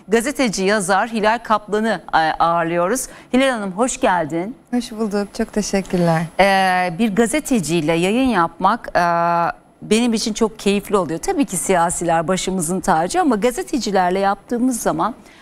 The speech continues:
Speaker 1: e, biraz daha, e, farklı bilgiler de, e,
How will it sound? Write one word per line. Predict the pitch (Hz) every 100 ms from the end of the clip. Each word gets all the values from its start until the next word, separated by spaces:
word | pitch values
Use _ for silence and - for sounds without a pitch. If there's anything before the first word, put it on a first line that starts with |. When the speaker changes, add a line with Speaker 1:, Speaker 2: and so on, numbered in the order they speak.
| - -
Speaker 1:
e, | 196
biraz | 254 269 247
daha, | 214 240 247 240 - -
e, | 185 185 185 185 190 -
farklı | 220 220 269 233
bilgiler | 220 190 226 226 202
de, | 214 214 -
e, | 170 175